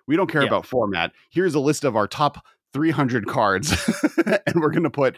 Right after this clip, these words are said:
Speaker 1: X percent of those into this set at this rate that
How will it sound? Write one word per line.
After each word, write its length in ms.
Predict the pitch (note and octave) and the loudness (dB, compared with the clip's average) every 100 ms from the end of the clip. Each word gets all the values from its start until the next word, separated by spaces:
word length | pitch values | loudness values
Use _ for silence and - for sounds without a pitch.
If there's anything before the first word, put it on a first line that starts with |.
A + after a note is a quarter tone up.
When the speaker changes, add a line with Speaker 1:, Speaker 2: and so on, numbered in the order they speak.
| - - - | -10 -10 -2
Speaker 1:
X 200 | C#3+ - | -2 0
percent 380 | D3+ C#3 C3 | -2 0 0
of 100 | C3+ | 0
those 260 | C3+ D#3+ D3 - _ - | 2 0 -2 -8 _ -2
into 200 | C#3 C#3 | 0 2
this 180 | A#2 A2 | 0 -2
set 320 | - A2+ G#2 - _ _ | 0 0 0 -4 _ _
at 160 | G2+ - | -8 -2
this 220 | C3 - | -4 -2
rate 360 | A#2+ G2+ F#2+ - _ - | 0 0 0 -6 _ -10
that 260 | A#2+ G2+ | -4 -2